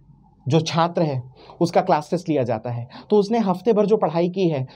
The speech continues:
उसको भी पता चलता है कि वो जो पढ़ाई है उसमें वो कहाँ पर लैग कर रहा है या कहाँ पर उसकी तैयारी बेहतर नहीं हो सकी, और जब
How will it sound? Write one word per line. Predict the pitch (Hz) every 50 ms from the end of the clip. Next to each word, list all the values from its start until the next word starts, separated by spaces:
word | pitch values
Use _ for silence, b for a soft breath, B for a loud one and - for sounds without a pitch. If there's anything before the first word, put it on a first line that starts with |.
| B B
उसको | 185 196 190 - 220 190
भी | 202 214
पता | 202 208 202 190
चलता | 185 190 180 175 190
है | 185 202 208
कि | 180 202
वो | 185 180 175
जो | 170 180
पढ़ाई | 175 160 143 147 156 160 175
है | 180
उसमें | 170 151 135 - 165
वो | 151 160
कहाँ | 156 156 143 147 151
पर | 151 165 156
लैग | 143 139 147 147 -
कर | 165 156
रहा | 156 165
है | 165
या | 160 151
कहाँ | - - 135 143
पर | 135 -
उसकी | 143 - - 165
तैयारी | 156 143 131 135 147
बेहतर | 135 135 135 - 147 131
नहीं | 131 131 143
हो | 156 156
सकी, | 143 - 165 - 220 240 247 B B B B B B -
और | 160 151
जब | 143 170 165 160